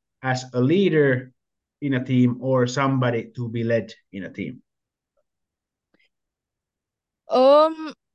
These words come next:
Speaker 2: I think I'm not the, like, leader of the team. Maybe there are, like, maybe Anna Kalava is the leader and
Speaker 1: Mm-hmm.
Speaker 2: Emma and Ida and
Speaker 1: Mm-hmm.
Speaker 2: Monni Keskisarja.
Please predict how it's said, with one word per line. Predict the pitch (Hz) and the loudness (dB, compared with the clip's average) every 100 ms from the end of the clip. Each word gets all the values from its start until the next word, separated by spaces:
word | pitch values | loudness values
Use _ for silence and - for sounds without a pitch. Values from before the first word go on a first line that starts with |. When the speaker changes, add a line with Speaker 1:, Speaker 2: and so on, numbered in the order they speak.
| _ _ _ - | _ _ _ -4
Speaker 2:
I | 269 320 | -2 -2
think | - 285 277 269 277 277 _ _ _ _ - | -4 -4 -2 -4 -8 -12 _ _ _ _ -2
I'm | 262 277 | 0 2
not | 247 240 202 | 2 0 0
the, | 220 202 - _ _ _ _ _ | 0 0 -2 _ _ _ _ _
like, | 226 226 220 - - _ _ _ - | -4 -2 -4 -18 -20 _ _ _ -16
leader | 233 262 233 220 202 | -8 -6 -2 -2 0
of | 214 202 | -2 -4
the | 214 | -8
team. | 226 208 196 - 208 233 - | -6 -8 -8 -12 -12 -12 -6
Maybe | 226 220 | -2 0
there | 214 214 | 2 4
are, | 202 202 | 6 4
like, | 196 190 - - - | 2 0 -4 -16 -8
maybe | 202 202 | -2 0
Anna | 208 202 | 0 -2
Kalava | 202 202 202 196 190 | -2 0 2 0 -2
is | 196 | -6
the | 190 | -6
leader | 185 185 185 196 - | -4 -2 -2 -4 -8
and | 180 180 | -10 -4
Speaker 1:
Mm-hmm. | 131 | -2
Speaker 2:
Emma | 196 190 185 180 | -2 0 0 0
and | 185 | 0
Ida | 190 180 180 185 _ _ - | -4 -2 -2 -4 _ _ -8
and | 196 196 | -6 -2
Speaker 1:
Mm-hmm. | 208 | 0
Speaker 2:
Monni | 202 196 202 220 _ _ _ | 0 -2 -4 -6 _ _ _
Keskisarja. | 208 220 208 196 202 214 | -10 -8 -8 -2 2 2